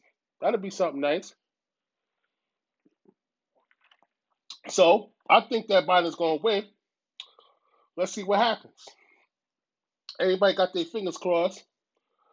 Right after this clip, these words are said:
A lot of y'all low co-, y'all, y'all low-key Trump, Trump, Trump voters out there. Y'all know y'all out there. It's all right. Y'all can keep y'all secret.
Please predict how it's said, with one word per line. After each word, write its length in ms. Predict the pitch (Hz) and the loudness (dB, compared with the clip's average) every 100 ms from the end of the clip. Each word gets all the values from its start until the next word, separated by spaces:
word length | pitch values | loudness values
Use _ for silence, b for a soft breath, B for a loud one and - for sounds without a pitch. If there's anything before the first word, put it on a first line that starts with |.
| _ _ _ _ 170 | _ _ _ _ -2
A 40 | |
lot 100 | 180 | 0
of 80 | 180 | 2
y'all 160 | 180 165 | 2 4
low 240 | 180 185 | 4 2
co-, 280 | - 196 - | 2 0 2
y'all, 220 | 165 180 | 2 2
y'all 180 | 160 180 | 2 2
low-key 400 | 165 185 180 208 | 4 0 -2 -8
Trump, 380 | 180 208 202 202 - - | 0 0 0 -4 -20 -2
Trump, 240 | 208 202 - - | 0 0 -4 -8
Trump 300 | - 208 - | -2 -2 -2
voters 320 | 160 160 139 | -4 -4 -4
out 200 | 147 139 | -2 -2
there. 180 | 143 151 - _ _ _ _ _ _ _ _ _ _ _ _ - - | -4 -10 -10 _ _ _ _ _ _ _ _ _ _ _ _ -20 -4
Y'all 160 | 156 | 0
know 120 | 208 | 2
y'all 220 | 196 175 156 | 4 6 6
out 220 | 135 - | 4 2
there. 200 | 139 151 - | -4 -6 -10
It's 180 | 170 - | -6 2
all 120 | 196 | 4
right. 80 | 165 | 4
Y'all 100 | 185 | 0
can 100 | - | -2
keep 200 | - 185 | -8 0
y'all 120 | 175 | 0
secret. 380 | 160 165 143 | 0 -6 -8